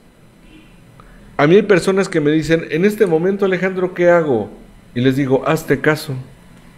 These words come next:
O sea, emocionalmente hablando. A la persona que hoy conviene y corresponde que tú escuches es a ti.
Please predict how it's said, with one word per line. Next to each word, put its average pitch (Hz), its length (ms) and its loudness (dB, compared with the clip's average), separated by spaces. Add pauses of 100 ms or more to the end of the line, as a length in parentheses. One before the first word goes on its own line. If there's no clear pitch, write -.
(960)
O 117 80 2
sea, 151 120 2
emocionalmente 151 840 2
hablando. 139 480 0 (1120)
A 135 100 4
la 139 180 4
persona 196 480 4
que 147 160 2
hoy 156 340 4 (680)
conviene 139 540 2
y 117 60 0
corresponde 120 760 2
que 110 120 -2
tú 151 180 4
escuches 180 640 0 (100)
es 139 180 0
a 131 100 -4
ti. - 200 -4